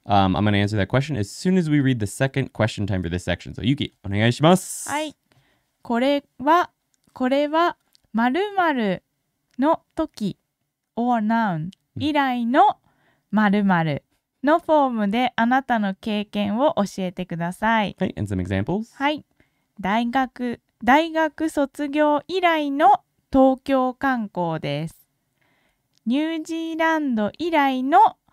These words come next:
Speaker 2: 食中毒です。
Speaker 1: Okay, so we basically just want you to sort of give a name to some
Speaker 2: Mm.
Speaker 1: experience you've had. So just a name, sort of. So this, the first, uh, example there was, uh, "大学卒業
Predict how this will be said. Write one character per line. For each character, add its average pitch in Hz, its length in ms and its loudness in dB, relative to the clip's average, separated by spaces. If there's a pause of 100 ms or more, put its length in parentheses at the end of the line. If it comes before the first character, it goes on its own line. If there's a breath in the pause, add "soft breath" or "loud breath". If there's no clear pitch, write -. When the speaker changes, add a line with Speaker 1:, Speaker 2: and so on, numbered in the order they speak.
(200)
Speaker 2:
食 233 400 -2
中 285 380 -2
毒 175 360 -4
で 151 280 -4
す。 - 240 -10
Speaker 1:
Okay, 101 260 2
so 104 220 2
we 120 120 2
basically 185 460 0 (220)
just 139 180 0
want 135 220 2
you 123 80 -2
to 101 80 -2
sort 104 200 -4
of 98 160 -6
give 104 200 0
a 101 40 2
name 104 880 4
to 95 100 -14
some 95 180 -2
Speaker 2:
Mm. 90 60 0
Speaker 1:
experience 98 680 -2
you've 80 140 -8
had. - 340 -8
So 101 160 -4
just 107 200 -6 (260)
a 135 100 -6
name, 95 380 -2 (600 soft breath)
sort 123 260 4
of. 73 120 -6 (120)
So 127 180 2
this, 127 200 2
the 131 160 4
first, 143 340 2
uh, 110 260 4
example 104 380 0
there 90 160 0
was, 85 240 -4
uh, - 120 -12 (200)
"大 120 320 6
学 123 240 2
卒 120 340 -2
業 117 440 2